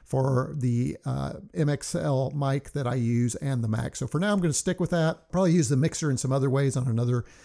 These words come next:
computer that I have, but so far so good with the new Mac Mini. Very pleased with the performance of that computer. Part of the fun of doing a podcast is learning, and one of the things I'm having a blast with this past week as well was learning all the features of Audacity. Audacity is the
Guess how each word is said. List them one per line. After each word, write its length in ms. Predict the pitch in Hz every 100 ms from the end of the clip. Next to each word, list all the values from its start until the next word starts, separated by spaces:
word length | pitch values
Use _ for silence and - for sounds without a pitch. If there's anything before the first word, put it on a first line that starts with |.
| - -
computer 420 | - 110 135 131 131
that 140 | 117
I 80 | 123
have, 360 | 120 127 123 - -
but 100 | 151
so 140 | - 180
far 200 | 175 131
so 160 | 151
good 280 | 139 139 131
with 160 | 123 120
the 160 | 131
new 200 | 120 127
Mac 300 | 123 123 127
Mini. 300 | 127 127 123
Very 500 | 101 107 123 139 135
pleased 480 | 127 - 131 120 117
with 140 | 127 117
the 60 |
performance 560 | - 117 131 117 113 -
of 80 | 110
that 240 | 113 110
computer. 500 | 120 110 127 127 - _ -
Part 180 | 269
of 60 | 294
the 80 | 226
fun 240 | 180 175
of 160 | 147 113
doing 340 | 135 156 190
a 60 | 196
podcast 600 | 190 202 185 190 202 -
is 200 | 123 101
learning, 500 | 117 147 165 214 214
and 300 | - 131 123
one 100 | 170
of 60 |
the 60 | 151
things 200 | 170 147
I'm 120 | 143
having 260 | 143 139 127
a 60 |
blast 440 | 110 117 143 156 -
with 200 | 151 160
this 140 | 156
past 300 | - 151 -
week 220 | 147 165
as 160 | 147 104
well 260 | 113 135 170
was 180 | 135
learning 300 | 131 131 131
all 300 | 123 139 202
the 100 | 175
features 760 | - 156 180 - 180 170 170 -
of 300 | 160 143 139
Audacity. 800 | - 131 131 107 143 147 - 113 123
Audacity 720 | 123 135 143 156 131 127 -
is 340 | 139 110 101
the 340 | 135 123 117